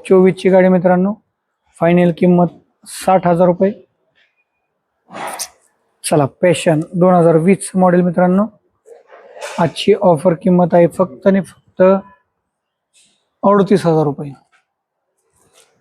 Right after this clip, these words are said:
चला, एम एच चौदामध्ये ग्लॅमर दोन हजार अठराचं मॉडेल आहे मित्रांनो,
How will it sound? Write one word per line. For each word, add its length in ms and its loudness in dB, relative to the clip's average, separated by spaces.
चला, 180 0
एम 140 2
एच 140 -2
चौदामध्ये 500 2
ग्लॅमर 360 2
दोन 260 -2
हजार 240 -2
अठराचं 400 -2
मॉडेल 220 2
आहे 80 2
मित्रांनो, 340 0